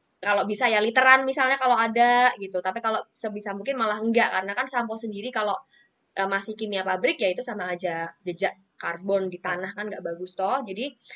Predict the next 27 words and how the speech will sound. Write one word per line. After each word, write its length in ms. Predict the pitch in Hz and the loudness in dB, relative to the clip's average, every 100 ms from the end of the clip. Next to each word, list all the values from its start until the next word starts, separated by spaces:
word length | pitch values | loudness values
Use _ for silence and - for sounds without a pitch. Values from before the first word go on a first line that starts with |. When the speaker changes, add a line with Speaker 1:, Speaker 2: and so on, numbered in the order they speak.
| - | -8
Speaker 1:
sebenarnya 380 | 240 226 240 320 | -2 0 2 2
kalau 200 | 311 277 254 | 4 4 2
mau 200 | 240 240 240 233 _ _ | 2 4 2 0 _ _
ngomongin 640 | 240 254 247 254 262 254 247 | -2 0 2 2 2 0 0
konklusi 440 | 262 254 277 262 285 | 0 0 -2 -4 0
dari 160 | 254 262 | 2 0
si 60 | 277 | -2
Spiracy 560 | - 269 269 285 269 302 | -2 0 0 -4 -6 -4
ini, 120 | 381 - _ _ 262 | -4 -4 _ _ -4
malah 340 | 277 294 285 | -2 -2 -4
aku 140 | - 254 | -4 -4
jadi 200 | 233 220 | -4 -4
belajar 320 | 208 190 196 190 | -2 -2 -2 -2
banyak 360 | 202 294 311 302 | -4 -2 -2 -4
karena 300 | 247 247 311 | -4 -6 -8
ternyata, 460 | 269 240 220 285 349 - _ _ _ _ _ _ _ - | -6 -8 -6 -4 -4 -6 _ _ _ _ _ _ _ -2
em, 720 | 233 226 226 220 214 214 214 208 - _ - | 0 2 2 2 2 2 -2 -4 -12 _ -4
rentetannya 640 | 220 220 220 220 214 247 262 | -2 0 0 0 0 -2 -4
sangat 580 | - - 233 214 208 208 214 | -8 -6 -4 -2 -4 -6 -6
luas 520 | 220 220 214 - - | 0 0 -2 -6 -8
gitu. 400 | 180 - 165 165 - | -10 -6 -6 -6 -12
Em, 480 | 170 170 170 170 165 175 - _ _ _ - _ _ _ _ _ | -10 -6 -6 -6 -8 -10 -18 _ _ _ -20 _ _ _ _ _
kembali 260 | 233 208 214 | 0 2 2
ke 40 | 233 | 0
tadi 240 | 214 269 | 0 0
yang 100 | 262 202 | 0 0
aku 100 | 214 | -4